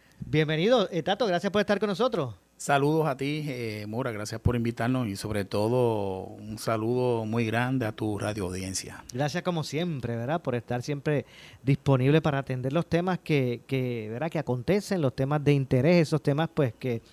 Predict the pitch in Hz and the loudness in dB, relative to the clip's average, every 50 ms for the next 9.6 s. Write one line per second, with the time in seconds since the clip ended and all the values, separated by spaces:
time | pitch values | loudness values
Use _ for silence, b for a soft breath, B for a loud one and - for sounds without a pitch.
0 | B B B B B B _ - 151 135 - 170 196 202 180 - 202 240 240 - | B B B B B B _ -2 -2 2 4 2 2 4 6 8 8 8 8 6
1 | 285 226 139 120 127 127 151 143 139 147 151 143 151 151 151 165 190 240 262 262 | 4 4 4 2 2 0 0 2 4 4 6 6 6 6 8 8 8 8 6 4
2 | - - - _ _ _ _ _ _ _ _ _ _ _ 123 127 151 156 147 156 | -2 -10 -20 _ _ _ _ _ _ _ _ _ _ _ -6 -2 -2 0 2 2
3 | 160 160 147 - _ 156 156 156 151 143 139 131 127 120 123 - B B B B | 2 2 0 0 _ 2 2 4 2 2 0 -2 -4 -4 -6 -8 B B B B
4 | B 185 185 165 127 - - 139 143 - - 160 156 151 - 160 160 147 139 160 | B -14 -14 -14 -12 -6 -2 -2 -2 2 4 2 2 4 4 4 6 6 8 8
5 | 196 233 240 208 - 180 165 - - 151 147 170 165 - 180 165 - 165 165 180 | 8 8 6 4 2 0 2 2 4 4 4 4 6 6 4 4 6 4 2 4
6 | 180 170 156 151 135 127 131 131 139 156 165 - - 139 127 117 B B B B | 2 0 0 0 0 2 2 0 0 0 0 0 0 0 0 0 B B B B
7 | B - 135 123 135 139 165 185 185 - 214 190 165 - 175 170 175 - 196 185 | B -2 0 2 2 2 2 0 0 0 -2 -2 -2 -2 -2 -2 -2 -2 -2 -2
8 | - 170 202 214 185 139 123 - 147 143 147 165 170 165 170 160 156 147 135 123 | -2 -2 -4 -2 -2 -2 -2 -2 -2 -2 -2 -2 -2 0 0 2 2 2 2 0
9 | 117 117 117 135 131 120 117 113 107 90 - 117 | -2 -2 -2 -2 -2 0 -2 -4 -4 -6 -6 -8